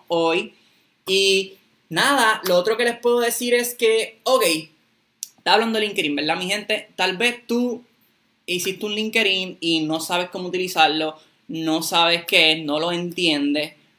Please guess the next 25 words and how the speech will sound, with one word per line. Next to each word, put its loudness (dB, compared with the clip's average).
Pues -2
yo, 4
en -2
febrero 2
veinte, -4
junto -2
a 2
Andrisel -4
Pacheco, -4
voy 0
a -2
estar -6
haciendo -4
un 0
taller 2
de -2
LinkedIn -4
en -
el -2
cual -4
voy -2
a 2
estar 0
enseñándoles -4
todo, 2